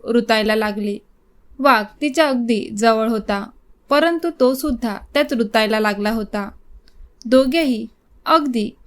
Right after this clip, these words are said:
गळ्यापर्यंत रुतलेली होती. दोघेही हलू शकत नव्हते. थोड्या वेळाने गायीने वाघाला विचारले, "तुझा कोणी गुरु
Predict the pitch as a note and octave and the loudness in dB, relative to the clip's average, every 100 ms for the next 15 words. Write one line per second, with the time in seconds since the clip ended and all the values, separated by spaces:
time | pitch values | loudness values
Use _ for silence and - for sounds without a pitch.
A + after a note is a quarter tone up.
0 | _ _ - A#3+ B3 B3+ C4+ D4 D4 D4 | _ _ -10 2 2 2 2 0 2 0
1 | D#4 C#4 A3 A#3+ A3+ A3+ A#3 G#3+ A3+ G#3 | 0 0 -2 0 2 2 -2 -2 -4 -6
2 | A#3+ _ _ _ _ _ _ - G#3 B3+ | -8 _ _ _ _ _ _ -8 4 4
3 | A#3+ D4+ B3 G#3+ B3 A#3 A3+ A3+ A3+ A3 | 4 0 0 0 0 2 0 -2 -2 -2
4 | G#3+ G#3+ G#3 G#3 - _ _ _ _ _ | -2 -4 -4 -6 -6 _ _ _ _ _
5 | _ - B3 B3+ C#4+ D#4 D#4 A#3 G#3 - | _ 2 4 4 2 0 0 -2 -4 -12
6 | - A3+ A3+ B3 C#4+ A3 - A3 G#3+ G#3+ | -12 0 2 2 0 -2 -4 0 0 2
7 | A3+ A3+ A3 A3+ G#3+ G#3 G3 A#3 _ _ | 0 2 0 0 0 0 -4 -6 _ _
8 | _ _ _ _ - D4 D#4+ E4 D#4 A3+ | _ _ _ _ -2 2 2 2 0 -2
9 | A3 C4 A#3+ G#3 | 0 0 0 -2